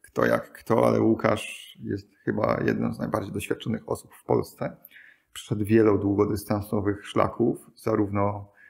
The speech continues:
e, w zimowej scenerii, jak i po gorącej pustyni.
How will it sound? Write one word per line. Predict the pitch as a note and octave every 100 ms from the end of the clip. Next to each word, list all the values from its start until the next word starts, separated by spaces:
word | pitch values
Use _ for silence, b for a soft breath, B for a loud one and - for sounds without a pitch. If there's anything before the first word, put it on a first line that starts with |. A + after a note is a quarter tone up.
| b -
e, | - A#2 -
w | -
zimowej | G2+ A#2+ A#2+ G#2 A2 A2+ - B B -
scenerii, | - - B2 A#2 A#2 A#2
jak | G#2+ G#2 A2+
i | A2
po | - A2+ A2+ - -
gorącej | A2 G#2+ A2+ G#2 A2
pustyni. | G#2 A2 - G#2+ A#2 D#3